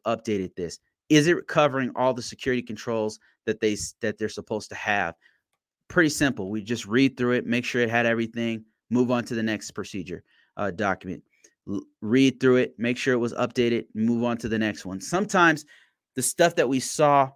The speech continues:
within the organization didn't match the policy, and we would just point that out. So we would point it out in a report. So you can either do reports. I've seen it done in things like emas or Xacta or, um, um, what's the other one?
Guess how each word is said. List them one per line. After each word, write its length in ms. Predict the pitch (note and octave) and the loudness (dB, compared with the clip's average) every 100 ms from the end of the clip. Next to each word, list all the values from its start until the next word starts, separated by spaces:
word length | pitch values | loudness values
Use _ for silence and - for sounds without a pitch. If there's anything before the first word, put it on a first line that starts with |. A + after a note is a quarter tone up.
| - | -4
within 280 | A#2 B2+ C3 | 0 2 2
the 100 | B2 | 2
organization 640 | B2 A#2 G#2+ B2 C3 A2+ | 0 0 0 2 0 -2
didn't 280 | G2+ A#2+ A2+ | -4 -2 -2
match 320 | A2+ G#2+ - | -2 -4 -8
the 80 | F#2+ | -10
policy, 440 | - B2+ A#2 G#2 | -2 0 0 -4
and 100 | G#2 | -6
we 100 | A#2 | -2
would 180 | A#2+ G#2+ | -2 -4
just 200 | G#2+ - | -8 -12
point 300 | - A#2+ A2 | -6 -6 -4
that 160 | G#2 G2 | -4 0
out. 220 | G#2 - | 0 -2
So 140 | - A2 | -8 -4
we 120 | B2 | -2
would 180 | C3+ - | -2 -4
point 220 | C#3+ B2+ | -4 -4
it 80 | A2+ | -2
out 180 | A2+ - | -2 -4
in 80 | G2 | -8
a 60 | |
report. 460 | D#2+ - B2 G#2 - _ _ _ _ _ _ - | -10 -6 -4 -4 -6 _ _ _ _ _ _ -8
So 220 | - C3+ | -2 0
you 160 | C3 D3+ | 2 0
can 140 | E3 | 0
either 220 | D3 C3+ | 0 0
do 160 | A2+ A#2 | -2 -2
reports. 580 | G#2+ - D3+ D#3 D3 - | -4 -2 2 4 2 -2
I've 160 | B2+ | -6
seen 200 | - C#3 | 0 0
it 120 | B2 G2+ | 0 -2
done 420 | B2 B2 A#2+ A#2+ _ _ - | -2 0 -2 -4 _ _ -6
in 260 | A#2 A2+ - | -4 -2 0
things 220 | C3 B2 | 0 2
like 200 | A2+ G#2+ - | 0 -2 0
emas 520 | C3 B2+ B2 B2 B2 | 2 4 2 0 -2
or 120 | G#2 G#2 | -6 -6
Xacta 600 | G2 A#2 A#2 A#2 A#2+ - | -2 0 0 0 -4 -4
or, 500 | G#2+ G#2+ G#2 G#2 G2 - | -6 -4 -2 -2 -4 -6
um, 520 | G2 G#2 G2+ G2+ F#2+ - _ _ _ - | -6 -4 -4 -4 -6 -10 _ _ _ -6
um, 480 | G#2+ G2 F#2+ F#2+ - _ _ _ _ | -4 -4 -4 -8 -12 _ _ _ _
what's 220 | A2 A2+ - | -8 -6 -2
the 120 | A2 | -2
other 140 | F#2+ | -2
one? 180 | F2+ | -8